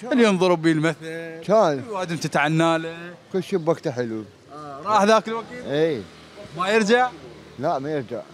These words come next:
Speaker 2: صعب؟
Speaker 1: صعب والله، بس يم الله. كل شيء تغير.
Speaker 2: إي، للأسف والله.
Speaker 1: الحمد لله والشكر. هاي.
Speaker 2: آه، منطقة كانت حلوة
Speaker 1: إي، هذا
Speaker 2: ومرتب.
Speaker 1: السوق كان، كان كلش حلو هذا.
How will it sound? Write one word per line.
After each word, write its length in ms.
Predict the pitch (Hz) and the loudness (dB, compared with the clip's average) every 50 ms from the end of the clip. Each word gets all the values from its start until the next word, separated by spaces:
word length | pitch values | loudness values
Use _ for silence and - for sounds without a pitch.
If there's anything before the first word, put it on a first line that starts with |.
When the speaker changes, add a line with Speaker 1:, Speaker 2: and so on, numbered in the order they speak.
| - - - - - | -20 -20 -20 -18 -10
Speaker 2:
صعب؟ 380 | 170 175 170 185 226 247 262 254 - - - - - - | -4 0 4 4 6 4 4 0 -4 -12 -20 -20 -12 -8
Speaker 1:
صعب 300 | 143 151 135 - 135 113 | -6 -6 -4 -4 -6 -6
والله، 260 | 120 123 120 110 113 | -6 -8 -8 -8 -10
بس 300 | 117 123 147 147 - - | -10 -10 -10 -12 -10 -10
يم 180 | 170 160 147 139 | -10 -10 -8 -10
الله. 240 | 123 107 95 87 87 - _ _ _ _ _ _ _ _ _ _ _ - - - - _ _ _ _ _ _ _ _ _ _ - | -12 -12 -14 -16 -20 -20 _ _ _ _ _ _ _ _ _ _ _ -20 -20 -20 -20 _ _ _ _ _ _ _ _ _ _ -8
كل 80 | 190 190 | -8 -6
شيء 160 | - 196 190 | -4 -4 -4
تغير. 420 | 147 147 147 131 117 110 104 95 - _ _ _ _ _ _ _ - | -2 -2 -2 0 0 -2 -4 -8 -10 _ _ _ _ _ _ _ -20
Speaker 2:
إي، 100 | 107 113 | -20 -20
للأسف 420 | 117 120 123 135 160 151 147 151 117 _ | -20 -20 -20 -20 -20 -20 -20 -20 -20 _
والله. 360 | 110 101 98 90 101 113 117 | -20 -20 -20 -20 -16 -14 -14
Speaker 1:
الحمد 360 | 117 101 - - 139 147 131 139 | -14 -14 -12 -10 -10 -6 -6 -6
لله 180 | 127 123 117 | -6 -6 -8
والشكر. 420 | 110 98 - - 117 - - 87 73 98 107 | -10 -10 -14 -18 -18 -18 -18 -20 -20 -18 -20
هاي. 140 | 98 92 78 - 107 107 | -20 -20 -20 -20 -20 -20
Speaker 2:
آه، 160 | 107 107 104 | -18 -14 -10
منطقة 440 | 113 131 135 127 - 135 - 127 117 - | -8 -8 -6 -6 -8 -8 -8 -6 -6 -4
كانت 260 | 131 123 117 113 - | -4 -4 -4 -6 -8
حلوة 380 | - - 123 123 117 113 107 104 | -8 -6 -4 -2 -2 -2 -2 -4
Speaker 1:
إي، 380 | 101 101 101 101 101 98 101 | -4 -4 -4 -6 -6 -6 -8
هذا 80 | 110 117 | -8 -10
Speaker 2:
ومرتب. 460 | 110 101 101 101 110 131 139 131 165 | -10 -8 -6 -2 0 2 2 0 0
Speaker 1:
السوق 240 | 160 - 123 156 151 - | -4 -8 -6 -6 -8 -8
كان، 120 | 139 120 | -10 -12
كان 240 | 117 101 143 143 135 | -10 -8 -6 -6 -6
كلش 360 | - - 170 170 175 160 - | -6 -6 -6 -4 -6 -6 -8
حلو 300 | - 135 117 101 92 92 | -10 -12 -12 -12 -12 -16
هذا. 180 | 85 76 73 | -16 -20 -20